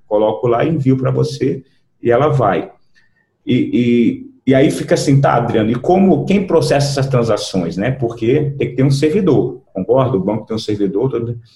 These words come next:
Então, foi aí que o, o Satoshi criou o quê? Os mineradores. O que que seriam mineradores? Mineradores nada mais são do que computadores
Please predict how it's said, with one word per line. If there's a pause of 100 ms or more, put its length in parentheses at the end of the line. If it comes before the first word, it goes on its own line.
(440)
Então,
foi
aí
que
o, (280)
o
Satoshi
criou
o
quê? (140)
Os
mineradores.
O
que
que
seriam
mineradores? (500)
Mineradores
nada
mais
são
do
que
computadores